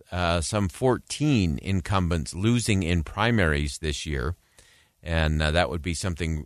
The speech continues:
really significant. The bigger thing for me, I think, in terms of what we're actually watching and what we're likely to see moving into the fall, is where does the conversation shift? Uh, we know that in intra-party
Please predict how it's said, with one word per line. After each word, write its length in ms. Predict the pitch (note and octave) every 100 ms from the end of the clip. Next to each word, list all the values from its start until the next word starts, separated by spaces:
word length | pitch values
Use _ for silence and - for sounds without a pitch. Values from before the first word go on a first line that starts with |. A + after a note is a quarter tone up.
| -
really 320 | E2+ E2 D2+
significant. 720 | - D2 D2+ D2+ D2+ - - _ _ _ _ _ _ _ _ _ _ - -
The 80 | F2+
bigger 200 | D#3 F#3+
thing 160 | C3+ A2
for 120 | G2+
me, 220 | C3 G2
I 100 | E2+
think, 260 | A2 G2+ F#2
in 80 |
terms 260 | E2 G#2+ F2
of 160 | E2 D#2
what 180 | G2
we're 120 | F2 E2+
actually 320 | F#2 F2 D#2
watching 380 | F2+ G2 G2+ E2+
and 80 |
what 140 | E2 C2
we're 80 | D#2+
likely 340 | D#2+ F2+ F2+
to 100 | C#2+
see 220 | - A2
moving 320 | F#2+ G2 F2
into 160 | F2+ E2
the 100 | C2
fall, 540 | - - F2 D#2 A#1 - _ _ _ _
is 280 | - G#2+ F#2
where 180 | A#2+ F#3+
does 180 | F#3 A#2+
the 100 | A2+
conversation 800 | B2+ C3 A#2 - A#2 - G#2+ G#2+
shift? 640 | - E3 E2 - - - _ _ _ _ E2+
Uh, 80 |
we 140 | D#2+ G2
know 240 | G2+ A#2
that 220 | G#2+ G#2+ -
in 400 | F#2+ G2+ G2 F#2+
intra-party 1120 | A2 A#2 - G#2 F2+ A#2 A2 G2 G2 E2